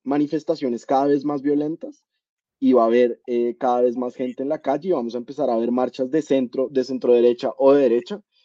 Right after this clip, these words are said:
cada vez más radicalizadas. Y creo que eso sí que sería muy malo, porque eso sí le va a dar, o sea, le, le está poniendo, si, si ahora ya le están barriendo la entrada del Palacio de Nariño a la gente derecha,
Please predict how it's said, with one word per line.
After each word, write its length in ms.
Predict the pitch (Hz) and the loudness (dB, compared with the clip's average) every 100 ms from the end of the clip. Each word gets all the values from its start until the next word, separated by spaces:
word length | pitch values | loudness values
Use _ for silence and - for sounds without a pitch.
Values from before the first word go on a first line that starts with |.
| _ | _
cada 240 | - 120 117 | 0 2 2
vez 240 | 117 120 | 0 0
más 380 | 120 123 120 - - | -2 -4 -4 -10 -16
radicalizadas. 1000 | 120 131 131 123 131 131 123 113 101 - | -2 2 2 2 0 -2 0 -4 -4 -12
Y 100 | 127 | -10
creo 180 | - 120 | -2 -2
que 140 | - | 0
eso 140 | 135 143 | -6 -6
sí 240 | - 190 | -6 -6
que 140 | 151 156 | -2 -2
sería 260 | 160 143 | 2 0
muy 160 | 117 120 | 0 0
malo, 220 | 156 196 | 2 0
porque 240 | 190 123 117 | -2 -6 -6
eso 140 | 110 | -8
sí 180 | 110 127 | -4 2
le 120 | 123 | 4
va 120 | 123 | 6
a 40 | 127 | 4
dar, 180 | 127 - - - _ _ _ | 0 -4 -16 -20 _ _ _
o 100 | - | -10
sea, 140 | 117 120 | -4 -2
le, 200 | 113 113 | -2 -2
le 100 | 120 | -6
está 200 | 117 123 | -4 -6
poniendo, 640 | - 127 147 143 135 143 - _ _ _ _ _ _ _ _ | -2 0 2 2 0 -4 -8 _ _ _ _ _ _ _ _
si, 240 | - 165 175 | -12 -8 -8
si 140 | - | 2
ahora 260 | 143 147 170 | 4 6 4
ya 140 | 190 | 4
le 60 | 185 | 2
están 240 | 180 190 | 0 -4
barriendo 380 | 185 185 185 175 | -2 -2 -2 -2
la 60 | 185 | -4
entrada 320 | 180 135 131 | -2 0 0
del 100 | 143 | 0
Palacio 340 | 170 156 131 | 0 -2 -2
de 60 | 127 | -4
Nariño 300 | 147 151 123 | -2 -2 -2
a 40 | |
la 80 | 127 | -4
gente 260 | 151 123 127 | -4 -4 0
derecha, 420 | 143 151 151 175 | 2 0 -2 -10